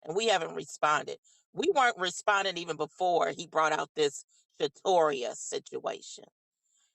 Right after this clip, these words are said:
And what it is, he's mad because we're not giving him that attention. Now he's talking about, Oh, they was cool with me before.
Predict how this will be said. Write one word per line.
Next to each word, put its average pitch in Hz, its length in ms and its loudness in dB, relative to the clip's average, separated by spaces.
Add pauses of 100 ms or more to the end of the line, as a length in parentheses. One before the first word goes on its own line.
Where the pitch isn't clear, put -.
And 185 80 0
what 233 140 4
it 214 100 4
is, 254 220 0
he's 233 180 -8
mad 214 280 0
because 196 360 -6
we're 190 120 -2 (100)
not 214 200 -14 (100)
giving - 280 -6
him 156 180 -10
that - 180 -14
attention. - 460 -20 (1300)
Now 208 220 2
he's 220 160 0
talking 214 160 2
about, 190 140 4
Oh, 226 120 4
they 226 120 4
was 185 200 -4
cool - 360 2
with 285 120 -2
me 277 140 -4
before. 247 560 2